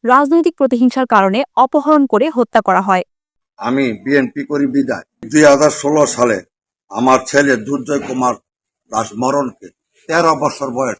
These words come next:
Speaker 2: ছিল, তাকে অপহরণ করে নিয়ে অনিক কুমার সাহা তার সহযোগীরা আমার ছেলেকে হত্যা করে।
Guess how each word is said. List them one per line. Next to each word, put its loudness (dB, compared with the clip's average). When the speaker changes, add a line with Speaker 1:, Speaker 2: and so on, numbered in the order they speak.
Speaker 2:
ছিল, -18
তাকে 0
অপহরণ 2
করে -2
নিয়ে -6
অনিক -2
কুমার 0
সাহা -4
তার -6
সহযোগীরা -4
আমার -8
ছেলেকে -12
হত্যা -12
করে। -20